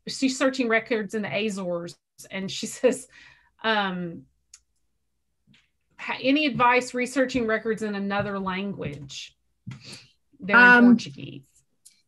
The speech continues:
Speaker 2: Yeah, it's hard. Um, th-, one of the things, and, and I'm not familiar with Portuguese or Azores records, but, um, so I'm not sure, you know, what style they're in. If,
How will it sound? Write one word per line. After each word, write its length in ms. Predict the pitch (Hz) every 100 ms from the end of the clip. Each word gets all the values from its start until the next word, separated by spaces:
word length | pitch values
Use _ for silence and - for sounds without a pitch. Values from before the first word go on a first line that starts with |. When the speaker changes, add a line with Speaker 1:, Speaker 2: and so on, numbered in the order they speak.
| _
Speaker 2:
Yeah, 380 | 254 254 233 220
it's 200 | 262 254
hard. 440 | 277 247 196 190 -
Um, 320 | 214 208 208 - _
th-, 120 | 214 - 185 165 185
one 160 | 262
of 80 | 277
the 100 | 277
things, 280 | 269 247 233
and, 100 | 233
and 120 | 226
I'm 160 | 226 233
not 300 | 240 240 -
familiar 480 | 220 226 226 220
with 260 | 208 202 196 - -
Portuguese 540 | 214 220 208 220 214
or 140 | 196
Azores 500 | 180 190 196 202 185
records, 560 | 208 196 202 196 175 - -
but, 240 | 202 - - _ _ _ _
um, 200 | 190 190
so 120 | 208
I'm 80 | 220
not 200 | 220 220
sure, 560 | - 226 214 208 196 175 - - _ _
you 140 | - 202
know, 180 | 180 170
what 240 | 196 175
style 360 | - 202 190 196
they're 180 | 196
in. 300 | 196 202 202 - _ _ _ _ _ _ _ _ _ _
If, 240 | 277 311